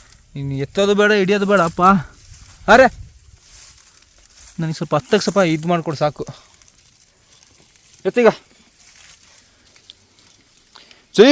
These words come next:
ಬಜರಂಗಿ. ಎತ್ತಪ್ಪ, ರಾ-, ರಾಜವಲಿ. ಎತ್ತು. ಕಾಲು ಎತ್ಕೊಡು. ಜೈ ಬಜರಂಗಿ.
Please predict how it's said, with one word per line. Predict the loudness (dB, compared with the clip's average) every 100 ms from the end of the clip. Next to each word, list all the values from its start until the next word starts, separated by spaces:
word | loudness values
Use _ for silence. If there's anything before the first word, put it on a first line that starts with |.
| 6
ಬಜರಂಗಿ. | 6 6 4 -6 -10 -20 -20 _ _ _ _ _ _ _ _ _ _ _ _ _ _ _ _ _ _ -20 _ _ _ _ _ _ _ _ _ _ _ _ _ _ _ _ _ _ -20 _ _ _ _ -20 -18
ಎತ್ತಪ್ಪ, | -10 -6 -2 -2 -4 _ _ _ -12
ರಾ-, | -12 -10 0
ರಾಜವಲಿ. | 4 6 6 4 0 -2 -6 -14 -16 -18 -20 -20 _ _ _ _ -8
ಎತ್ತು. | 0 -2 _ _ _ _ _ _ _ _ _ _ 2
ಕಾಲು | 2
ಎತ್ಕೊಡು. | 2 -2 -4 -14 _ _ _ _ -20 _ _ -20 -20 -8 0
ಜೈ | 2 6 4 4
ಬಜರಂಗಿ. | -2 -4 -4